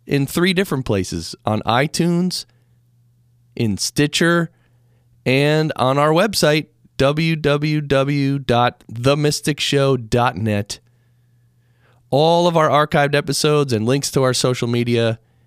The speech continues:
and a link to the Fractal Stream, all on our website, w w w dot the mystic show dot net. And we'd like to thank our sponsor, Pause Your Life. What a energized group of people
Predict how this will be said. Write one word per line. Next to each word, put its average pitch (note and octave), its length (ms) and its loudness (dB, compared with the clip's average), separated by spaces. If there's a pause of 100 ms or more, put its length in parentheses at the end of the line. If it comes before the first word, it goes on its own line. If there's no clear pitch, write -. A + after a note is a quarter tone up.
(120)
and C#3 160 0
a C3 60 0
link B2+ 260 0
to A#2 100 -2
the G#2+ 100 -4
Fractal - 420 -6
Stream, G#2 380 -6 (840)
all C3 300 2
on B2 120 0
our B2 120 2
website, G#2 500 -2
w D3 300 0
w C#3 320 -2
w G#2 320 0
dot G2+ 320 -2
the B2 240 0
mystic D3+ 400 0
show C3 320 0
dot B2 360 0
net. A2 320 -2 (640)
And F3 260 0
we'd E3+ 120 0
like E3 140 0
to E3+ 100 -2
thank E3 320 0
our D3 80 2
sponsor, D3+ 560 0
Pause D3 440 0
Your E3 100 2
Life. F3 440 0 (1700)
What B2+ 220 -2
a B2+ 320 2 (760)
energized D#3 760 2
group D#3 280 0
of B2+ 140 -4
people D3 560 0